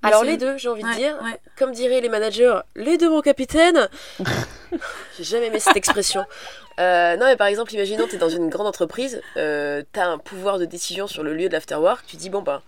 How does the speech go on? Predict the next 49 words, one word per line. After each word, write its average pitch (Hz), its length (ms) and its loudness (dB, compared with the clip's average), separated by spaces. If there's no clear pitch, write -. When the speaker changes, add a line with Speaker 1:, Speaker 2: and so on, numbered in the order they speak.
Speaker 1:
réservons 220 640 6
Beaubourg. » 262 580 2
Euh, 165 120 -2
là 226 100 -4
tout 196 100 -14
de 170 60 -14
suite - 160 -14
on 190 80 -8
passe - 180 -14
une 185 120 -10
bonne 214 100 -10
soirée. 175 240 -14
Speaker 3:
Voilà, 185 260 -8
exactement. 165 440 -14
Speaker 2:
Ah - 100 -12
bah 208 120 -4
là, 226 160 -2
là 262 100 0
c'est 262 160 -8
une 220 60 -8
très - 140 -6
très - 120 -4
Speaker 1:
Là, 220 60 -2
Speaker 2:
bonne 208 80 -2
Speaker 1:
c'est 196 80 -8
Speaker 2:
idée. 175 80 -8
Speaker 3:
Voilà, 175 140 -8
ça - 120 -8
Speaker 1:
très - 20 -4
Speaker 3:
montre 233 120 -2
Speaker 2:
Là, 247 80 -2
c'est 214 80 0
Speaker 3:
le 202 60 -4
Speaker 2:
une 196 100 -4
très, 202 80 -6
très 185 100 -6
bonne 190 80 0
Speaker 3:
budget, 233 140 0
Speaker 2:
idée. 302 100 -2
Speaker 3:
ça 190 140 -4
montre, 208 240 -6
Speaker 1:
Ouais. 285 80 0
Speaker 3:
tu - 20 -2
vois, 214 220 -8
que 165 300 -4
Speaker 1:
Et - 20 -4
Speaker 3:
l'entreprise 247 420 -2
fait - 80 -6
attention. 170 460 -8